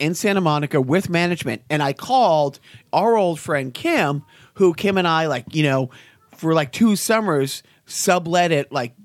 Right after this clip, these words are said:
in the shadows of Fenway, and we got standing room tickets almost every single night, two summers in a row. And it's like,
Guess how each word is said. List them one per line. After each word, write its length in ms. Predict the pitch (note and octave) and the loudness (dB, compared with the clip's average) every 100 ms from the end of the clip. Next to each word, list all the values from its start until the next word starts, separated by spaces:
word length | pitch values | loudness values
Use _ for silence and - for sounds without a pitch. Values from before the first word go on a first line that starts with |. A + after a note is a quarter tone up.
| _ - | _ -8
in 100 | E3+ | -2
the 80 | E3 | 0
shadows 640 | D3+ F#3 E3 E3 D#3+ D3 D#3 | 0 0 0 2 0 0 -4
of 100 | - | -2
Fenway, 540 | F#3+ A3+ E3 C3 C3+ | -2 0 0 0 0
and 180 | C#3+ C#3+ | -2 -2
we 120 | C#3+ | -2
got 260 | D3 C3+ - | -2 -4 -4
standing 420 | - E3 E3+ D#3+ | -4 -2 0 -2
room 140 | C#3+ | -4
tickets 400 | C3 F#3+ E3 C3 | -4 -4 -4 -4
almost 380 | D#3+ D#3+ D#3+ - | -2 0 -2 -2
every 300 | F#3+ G#3 G#3+ | -2 -2 -4
single 260 | - G3 F3+ | -4 -4 -4
night, 240 | D3+ D#3 | -4 -6
two 160 | - D#3 | -6 -6
summers 380 | - C#3+ C3+ C3 | -4 -4 -4 -6
in 60 | |
a 20 | |
row. 320 | B2 A#2+ - D3 | -10 -10 -14 -12
And 140 | D#3+ | -12
it's 80 | D#3 | -8
like, 200 | D#3+ | -10